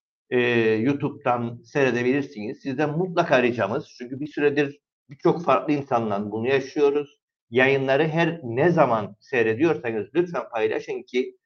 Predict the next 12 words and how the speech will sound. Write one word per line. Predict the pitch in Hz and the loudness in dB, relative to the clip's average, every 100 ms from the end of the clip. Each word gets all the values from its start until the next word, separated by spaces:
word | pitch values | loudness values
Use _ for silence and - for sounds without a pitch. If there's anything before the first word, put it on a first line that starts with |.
| _ _ _ | _ _ _
e, | 123 120 117 | -4 -2 2
bu | 147 | 4
yayınlar | 147 123 139 135 | 4 2 0 0
daha | 127 147 | 0 -2
çok | 139 | -4
insana | 120 113 104 104 139 | -8 -6 -6 -4 -2
ulaşsın. | 120 117 - 185 180 | -2 -2 -6 -10 -8
Çünkü, | 175 175 170 | -8 0 0
e, | 165 170 - 90 117 | 0 -6 -6 -6 -4
fark | - - - | -4 -4 -2
ediyoruz | 135 151 147 - | -2 0 -2 -6
ki, | - 160 156 | -6 -6 -6